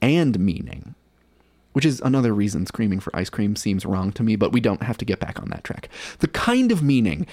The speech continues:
exactly that the scream is meant to convey depends on all kinds of things. Who or what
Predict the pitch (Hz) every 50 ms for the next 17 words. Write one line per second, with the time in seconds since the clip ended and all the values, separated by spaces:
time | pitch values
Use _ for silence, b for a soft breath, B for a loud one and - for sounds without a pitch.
0 | B B B B - - - 104 101 - - 95 101 95 - - - - 113 107
1 | - - - - 127 127 127 127 120 - 107 101 104 101 104 107 110 110 110 -
2 | - - - 95 92 98 120 151 156 120 95 90 87 101 - b b b b b
3 | b b b b b b - 151 - 175 165 151 139 - - 107 101 - - 80
4 | 78 67 - - - - - - - - - - _ _ _ _ _ _ b b
5 | b b b b b b b b - 139 139 139 135 131 87 90 - - 107 120
6 | 117 - - -